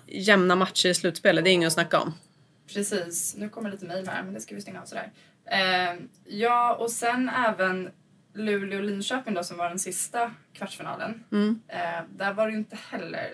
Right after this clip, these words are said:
Speaker 2: särskilt jämnt. Det var ju ändå fjolårets finalister. Som
Speaker 1: Ja.
Speaker 2: möttes i kvarten. Och, eh, där var det ju sju noll i första matchen till Luleå och även då fem ett sen till Luleå.
Speaker 1: Ja, och det speglar lite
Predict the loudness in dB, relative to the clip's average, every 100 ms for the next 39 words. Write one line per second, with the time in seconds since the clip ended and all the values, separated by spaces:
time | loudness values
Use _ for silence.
0 | -12 -14 -14 -16 -16 -14 -10 -6 -4 -2
1 | -4 -6 -8 -6 -4 -6 -8 -8 -6 -6
2 | -8 -14 -18 _ -20 _ _ _ _ 2
3 | 4 6 2 -4 -6 -6 -8 -10 -12 -12
4 | -14 -12 -14 -14 -10 -6 -4 -6 -8 -10
5 | -12 -6 -4 -2 -2 -2 -4 -8 -12 -12
6 | -10 -10 -10 -10 -12 -12 -8 -6 -4 -4
7 | -6 -8 -10 -10 -8 -8 -10 -10 -10 -8
8 | -10 -12 -10 -10 -12 -16 _ _ -20 -20
9 | _ _ _ _ -20 -16 -14 -12 -12 -14
10 | -14 -16 -18 _ 0 2 4 4 8 8
11 | 8 8 6 6 4 4